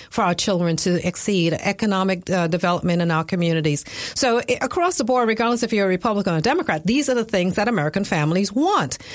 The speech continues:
So with me getting out there and exposing that, rep-, as a matter of fact, my opponent said that I was a, um, I was a freak of nature because I was a black Republican. So I would make light of it. I go, "Am I not a good-looking freak of nature?" <laughs>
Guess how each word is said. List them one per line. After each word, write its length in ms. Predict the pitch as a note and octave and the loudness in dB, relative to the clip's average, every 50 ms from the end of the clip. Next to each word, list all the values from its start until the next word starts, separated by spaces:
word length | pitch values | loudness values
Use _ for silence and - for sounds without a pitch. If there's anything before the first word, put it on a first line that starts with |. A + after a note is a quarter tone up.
| - - - - - - | -12 -12 -12 -12 -8 -4
So 200 | - - B3 A3 | 0 2 2 2
with 200 | A3 A3+ A3+ B3+ | 2 2 2 2
me 200 | C4 C#4+ D#4+ D4+ | 2 2 2 2
getting 320 | D#4+ C#4 B3+ B3+ B3 A#3 G#3+ | 2 2 2 2 2 2 2
out 260 | G3+ A3 C4+ B3+ - | 2 2 0 0 2
there 140 | G3+ F3 F3 | 2 2 2
and 100 | F3 E3+ | 2 0
exposing 720 | E3 - - - - A#3 B3 C#4 C#4 G#3 G#3+ F#3+ F#3+ F#3 | 0 0 0 0 2 2 2 2 2 2 2 2 2 2
that, 320 | F3+ F3 E3 E3 E3+ E3 - - - - - - - - | 2 2 2 2 2 0 -4 -10 -12 -12 -12 -12 -8 -4
rep-, 260 | G#3 G#3+ G#3 G3+ - - | -2 -2 0 0 -2 -2
as 200 | G#3 G3+ F#3 - | 0 0 0 0
a 20 | G3 | 0
matter 120 | G3+ G#3+ | 0 0
of 40 | A3+ | 0
fact, 140 | A#3 G3+ F#3+ | 0 0 0
my 100 | F#3 F3 | 0 0
opponent 360 | E3+ - A3 G3+ G3 G3 F3+ | 0 0 0 0 0 0 0
said 240 | - G3 F3+ E3+ E3 | 2 2 0 2 2
that 260 | F3+ E3 E3 D#3 - | 0 0 0 0 0
I 140 | F3+ F3 E3+ | 0 2 2
was 320 | E3 E3+ E3 D#3+ D3+ - | 2 2 2 2 2 0
a, 200 | F3 E3 E3 D#3+ | 0 0 2 2
um, 360 | D#3+ D3+ D3 D3 C#3+ D3+ D3+ - - - - - - | 2 2 2 2 0 0 -2 -4 -8 -16 -14 -6 -2
I 100 | G3 G3+ | 0 0
was 160 | G3 F3+ G3 | 0 0 0
a 40 | G3 | 0
freak 240 | - D4 A#3+ - | 0 -2 0 0
of 60 | G#3+ F#3 | 0 2
nature 400 | F3+ F#3 F#3 - E3+ C3 A2 - - - | 2 2 0 0 -2 -2 -4 -6 -4 -4
because 280 | E3 E3+ - G#3+ F#3+ F3 | -2 0 0 0 2 2
I 60 | E3 | 2
was 140 | E3+ D#3+ E3+ | 2 2 0
a 40 | |
black 300 | D#3 - E3+ D#3 D#3+ - | 0 0 0 0 0 0
Republican. 600 | F3+ D#3+ - F#3+ F3 E3 E3+ D#3+ - C#3+ C3 C3+ - - - - - - | -2 0 0 0 0 0 0 0 0 0 -2 -2 -4 -10 -14 -14 -8 -4
So 160 | - - C#4 A#3 | -2 0 2 2
I 140 | A3 B3 | 2 2
would 160 | C#4 C4 A#3 G#3+ | 2 2 2 2
make 200 | G3 F#3+ F#3+ - | 2 0 0 0
light 260 | G#3 A#3 C#4+ F4 D#4+ | 0 2 2 2 0
of 100 | A3+ F3+ | 0 0
it. 100 | E3+ D#3 | 0 0
I 80 | E3 | 0
go, 200 | E3+ F3 E3 E3+ D#3 - - - | 0 0 -2 -2 -2 -4 -4 -2
"Am 200 | G3 F#3+ G3+ G#3 | -2 0 0 0
I 160 | A#3+ B3 A#3 | 0 0 0
not 280 | A3+ A3 G3+ F#3+ F#3 | 0 2 2 2 2
a 60 | E3 D#3 | 0 0
good-looking 580 | D#3+ - F3+ G3+ G3+ G3 G3+ G#3 - G#3 A#3 | 0 0 0 0 0 0 -2 0 0 -2 0
freak 240 | A3+ - A3 A3 - | 0 -2 -2 0 0
of 80 | G3+ F#3+ | 0 2
nature?" 300 | G3 - C4+ - D#4 E4 | 2 0 0 2 2 2
<laughs> 100 | G4+ | 4